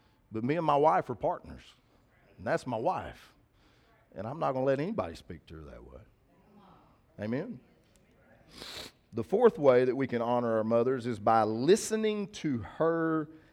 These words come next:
attentively. Listening to her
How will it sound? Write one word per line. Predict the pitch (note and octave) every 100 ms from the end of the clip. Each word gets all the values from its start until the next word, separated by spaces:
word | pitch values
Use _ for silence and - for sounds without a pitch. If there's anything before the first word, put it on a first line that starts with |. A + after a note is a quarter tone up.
| _ _
attentively. | - _ - - E3 - - A1 - _ _ _ _ -
Listening | A2+ D#3+ - D#3+ D3+
to | - - -
her | B2+ B2 A#2